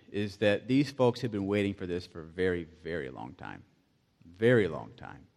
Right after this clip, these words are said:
And we know from the stories of Jesus that precede that they had on numerous occasions tried to take him and make him king when it wasn't time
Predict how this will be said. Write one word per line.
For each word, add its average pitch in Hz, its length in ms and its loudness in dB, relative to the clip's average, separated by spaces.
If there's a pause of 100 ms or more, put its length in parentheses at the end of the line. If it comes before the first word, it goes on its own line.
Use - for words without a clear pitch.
(440)
And 117 120 2
we 127 100 8
know 139 280 10
from 131 180 -2
the 123 80 4
stories 131 400 4
of 120 140 0
Jesus 123 340 2
that 120 220 4
precede 135 480 4
that 123 100 2
they 120 140 4
had 117 100 6
on 107 140 2
numerous 131 340 2
occasions 113 420 0
tried 113 200 0
to 104 80 0
take 120 280 -2
him 113 140 2
and 117 140 6
make 185 260 6
him 101 160 2
king 101 240 -2
when 95 140 -2
it 95 80 -4
wasn't 104 340 -2
time 113 480 -2